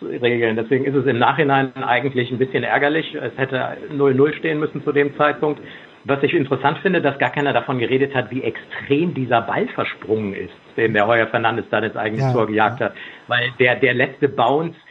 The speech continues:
Speaker 1: der war ja völlig unnatürlich. Der ist ja von irgendeiner ganz schlechten Stelle im Rasen sowas von hoch gesprungen. Ansonsten hätte der den ja, hätte der nicht dermaßen am Ball vorbeigeschlagen. Also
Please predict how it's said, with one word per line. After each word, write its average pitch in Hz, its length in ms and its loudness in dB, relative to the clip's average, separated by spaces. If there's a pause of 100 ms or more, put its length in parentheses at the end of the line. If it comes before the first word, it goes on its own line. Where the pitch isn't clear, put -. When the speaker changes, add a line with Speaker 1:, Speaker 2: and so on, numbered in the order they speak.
(180)
Speaker 1:
der 127 140 0
war 131 80 2
ja 139 120 2
völlig 165 260 0
unnatürlich. 127 580 0
Der 113 140 -2
ist 135 100 -10
ja 135 120 2
von 123 200 -4
irgendeiner 143 420 0
ganz 143 220 0
schlechten 143 340 -2
Stelle 143 340 2
im 151 120 -2
Rasen 135 480 0
sowas 165 280 0
von 110 180 -6
hoch 135 180 0 (160)
gesprungen. 127 400 -4
Ansonsten 127 540 -2 (240)
hätte 143 260 0
der 131 160 4
den 139 220 4
ja, 131 220 4
hätte 127 260 0
der 127 180 0
nicht 131 160 -2
dermaßen 135 400 2
am 113 120 -2
Ball 139 180 2
vorbeigeschlagen. 113 800 0
Also 117 180 2